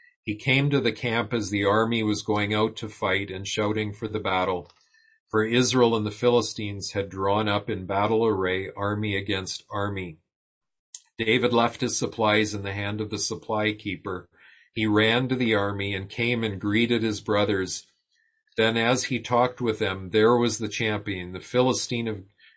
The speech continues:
Gath, Goliath by name, coming out from the armies of the Philistines. He spoke according to the same words,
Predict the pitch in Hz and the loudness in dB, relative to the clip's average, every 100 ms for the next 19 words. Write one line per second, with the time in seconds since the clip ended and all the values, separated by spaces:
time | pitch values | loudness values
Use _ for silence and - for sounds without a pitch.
0 | _ - 98 92 - - 98 104 123 123 | _ 0 2 2 -2 -4 0 4 6 4
1 | 120 - 113 110 98 95 92 95 - 113 | 2 -2 -2 -2 -4 -6 -8 -12 -10 -4
2 | 113 107 107 110 - 107 104 104 113 127 | -2 0 2 0 -4 -4 -2 -2 0 -2
3 | 107 117 101 - 104 95 - 104 95 92 | -2 -2 -2 -4 -2 -2 -4 -8 -8 -8
4 | - - _ _ _ - 110 - - 151 | -12 -14 _ _ _ -4 -2 -2 2 4
5 | 139 - - 131 117 110 107 101 101 - | 4 0 -2 2 2 2 -2 -4 -4 -2
6 | 120 113 113 107 107 117 107 85 80 - | 0 0 -2 -2 0 2 2 -2 -6 -10